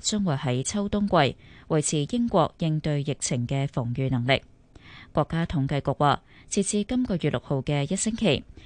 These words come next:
估計全國有三百五十萬人感染新冠病毒，比上一個星期上升接近三成。到訪沙特阿拉伯嘅美國總統拜登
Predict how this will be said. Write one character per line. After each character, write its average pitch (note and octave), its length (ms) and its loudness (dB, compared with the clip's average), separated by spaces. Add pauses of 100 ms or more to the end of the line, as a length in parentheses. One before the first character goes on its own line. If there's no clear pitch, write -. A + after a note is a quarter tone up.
(160)
估 C#3 160 2
計 C#3+ 220 0
全 B2+ 260 0
國 C#3+ 300 2
有 C3 180 0
三 G#3 300 -2
百 F3 160 2
五 C3 240 0
十 - 160 0
萬 C#3+ 200 2
人 C3+ 320 2
感 C3+ 240 0
染 C3+ 220 0
新 F#3+ 220 2
冠 F#3 180 2
病 B2+ 220 2
毒， C#3+ 180 2 (560)
比 C3 180 2
上 C3+ 300 2
一 E3 80 -2
個 D#3+ 140 0
星 F#3 180 2
期 D#3 320 2
上 D#3+ 300 2
升 A3 260 0
接 C3+ 260 -2
近 B2 220 0
三 E3 260 2
成。 - 180 2 (2750)
到 E3 120 2
訪 C#3+ 240 2
沙 F#3 180 -2
特 E3 120 -2
阿 D#3 160 -2
拉 F3+ 100 0
伯 D#3+ 160 0
嘅 D3+ 260 2
美 C3+ 140 2
國 D3+ 200 0
總 C#3+ 260 -2
統 F3 180 0
拜 D3+ 160 0
登 G3+ 240 4